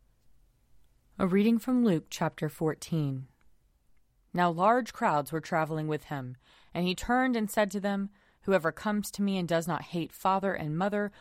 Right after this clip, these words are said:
wife and children, brothers and sisters, yes, and even life itself, cannot be my disciple.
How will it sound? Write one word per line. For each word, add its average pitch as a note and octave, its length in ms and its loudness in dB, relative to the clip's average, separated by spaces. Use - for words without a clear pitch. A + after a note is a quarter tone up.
wife G3 400 0
and G3+ 220 -2
children, C#3 520 -6
brothers F3 540 2
and D#3 180 -4
sisters, C#3 600 -6
yes, F3+ 380 -2
and E3 220 -4
even G#3 420 0
life D#3 280 -2
itself, - 560 -6
cannot D#3 460 2
be D#3 100 0
my C#3+ 180 0
disciple. B2+ 640 -6